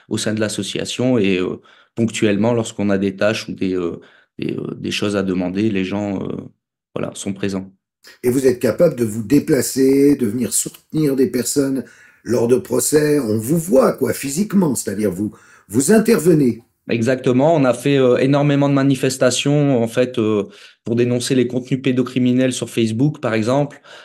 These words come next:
Speaker 1: On a récemment été devant le, le ministère de la Justice aussi pour, euh, soutenir des familles avec, euh, euh, de nombreuses familles victimes qui sont venues, euh, s'exprimer.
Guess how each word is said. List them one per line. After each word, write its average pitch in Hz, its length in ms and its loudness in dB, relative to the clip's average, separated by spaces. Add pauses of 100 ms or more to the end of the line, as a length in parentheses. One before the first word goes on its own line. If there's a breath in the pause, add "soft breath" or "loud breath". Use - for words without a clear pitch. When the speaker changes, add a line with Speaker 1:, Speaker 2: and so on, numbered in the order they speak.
(140)
Speaker 1:
On 113 180 0
a 117 140 4
récemment 123 1040 0
été 113 320 0
devant 117 260 2
le, 104 480 2
le 104 120 0
ministère 123 440 0
de 120 60 0
la 117 100 2
Justice 113 480 -4
aussi 127 300 -2
pour, 104 240 -2
euh, 101 40 -4
soutenir 113 360 -6
des 110 100 0
familles 117 400 2
avec, 101 300 -2
euh, 98 260 -2 (400 loud breath)
euh, 92 100 -2
de 104 140 0
nombreuses 110 380 0
familles 110 300 0
victimes 104 360 -6
qui 117 80 -10
sont 101 220 -6
venues, 107 280 0
euh, 90 380 -2
s'exprimer. 120 720 -4